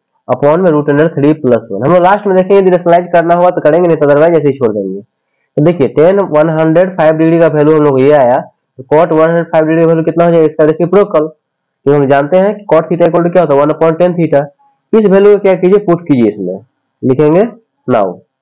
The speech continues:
एलएचएस हम लोग कितना है, एलएचएस है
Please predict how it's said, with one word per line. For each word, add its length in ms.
एलएचएस 340
हम 120
लोग 120
कितना 240
है, 160
एलएचएस 440
है 60